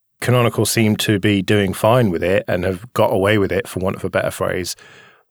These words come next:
But Red Hat just don't wanna go down that route. And I think that ultimately we're all gonna benefit from that, because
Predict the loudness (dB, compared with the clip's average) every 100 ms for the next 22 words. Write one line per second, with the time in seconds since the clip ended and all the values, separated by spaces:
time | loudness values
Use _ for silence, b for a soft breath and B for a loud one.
0 | _ 2 2 2 -4 -6 -6 _ _ _
1 | _ _ _ -8 0 0 2 0 -2 _
2 | _ _ _ _ -8 -6 0 2 2 2
3 | 2 2 4 2 2 -2 -4 -4 -4 -4
4 | -6 -8 B B B B B B _ _
5 | -6 -4 -2 0 2 2 2 2 2 2
6 | 4 4 2 2 2 2 2 -2 -4 -6
7 | -4 -4 -4 0 0 0